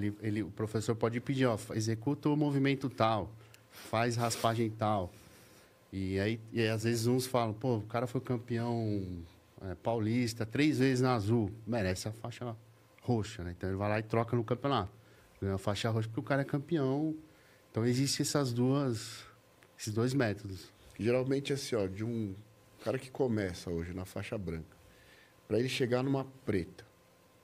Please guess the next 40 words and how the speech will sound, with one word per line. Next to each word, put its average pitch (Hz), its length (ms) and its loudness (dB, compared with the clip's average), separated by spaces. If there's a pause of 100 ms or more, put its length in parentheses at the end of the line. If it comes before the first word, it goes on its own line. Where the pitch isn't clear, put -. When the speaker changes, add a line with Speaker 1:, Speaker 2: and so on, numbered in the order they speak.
(1160)
Speaker 2:
quanto 123 220 0
tempo, 127 240 -2
mais 135 420 0
ou 131 120 2
menos, 104 360 0
assim, 87 320 -4 (600)
médio, 101 400 -2 (100)
né? 101 240 -4 (100)
Ó, 101 240 -2 (140)
dez 113 320 2
anos, 113 200 0
quinze 98 300 -2
anos, 107 140 -2
Speaker 1:
É, 120 80 -2
Speaker 2:
doze 101 300 0
anos, 101 220 -2
Speaker 1:
se - 60 -10
Speaker 2:
tal. 101 140 -2
Speaker 1:
ele 113 260 0
se 110 180 -4
dedicar 104 760 0
Speaker 2:
Isso, 95 160 -2
se 92 60 -2
ele 101 100 -2
Speaker 1:
e, - 20 -2
Speaker 2:
for - 140 -2
um 110 40 -2
cara 120 200 2 (100)
Speaker 1:
é, 95 60 -2
Speaker 2:
regular, 117 460 2
Speaker 1:
não 113 60 0
parar, 107 420 0
é, 95 60 0
Speaker 2:
tal, 92 80 -4
Speaker 1:
porque 87 180 0
Speaker 2:
é. 85 40 -4
Speaker 1:
tem 113 120 0
lesão 107 480 0
Speaker 2:
Sim, 101 40 -10
Speaker 1:
também. 95 380 0